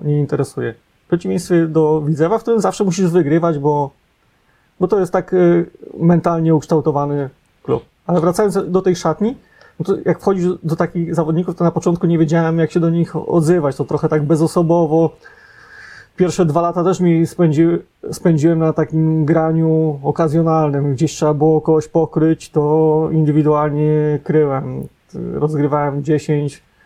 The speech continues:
e, takich meczów, e, w run-, e, w sezonie, ale to były epizody. Dopiero trener Łazarek, jak przyszedł do L K S-u,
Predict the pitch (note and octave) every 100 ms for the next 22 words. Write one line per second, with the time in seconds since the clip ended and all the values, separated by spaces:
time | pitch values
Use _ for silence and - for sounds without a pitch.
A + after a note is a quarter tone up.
0 | _ _ _ _ D3 C#3+ C#3+ C#3 C#3 -
1 | _ _ _ _ F3 - - - E3+ D#3+
2 | E3+ C#3+ D3 D#3 D3+ D3 D3 - _ _
3 | _ _ _ E3+ E3+ F#3+ E3+ - E3+ D#3+
4 | E3+ D3+ F3 G3 A3 A3+ - A3 A3 G3+
5 | G#3+ - F#3+ G3+ F3 D#3 C3 B2+ C#3+ E3+
6 | E3 D#3 - F#3 F3 E3+ E3 E3 D#3 D3
7 | D#3 D3 - - D3+ D3+ D3+ E3+ F3+ C4+